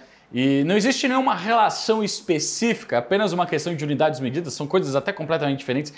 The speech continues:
Litragem de newton-metros, por acaso, é uma, uma, uma coincidência de números, mas a gente vê isso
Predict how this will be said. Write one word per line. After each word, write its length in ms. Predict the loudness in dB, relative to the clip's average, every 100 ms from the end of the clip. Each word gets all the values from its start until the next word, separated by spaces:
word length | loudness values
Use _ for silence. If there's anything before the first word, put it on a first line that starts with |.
| -14 0
Litragem 800 | 2 2 0 2 2 2 -2 -4 -12 -20 -14
de 640 | -4 2 4 4 4 0 -2
newton-metros, 720 | -2 0 0 0 0 0 -2
por 200 | 0 2
acaso, 640 | 2 4 2 2 2 4
é 80 | 6
uma, 320 | 4 4 4
uma, 680 | 2 -2 0 2 4 2 -2 -18 -20 -20 -20 -4
uma 160 | -2
coincidência 1120 | -2 0 2 4 2 0 0 2 2 2 0
de 140 | 0 2
números, 500 | 2 2 2 -2 -2
mas 220 | 0 2
a 60 | 2
gente 240 | 0 0
vê 180 | 2 4
isso 420 | 4 0 -6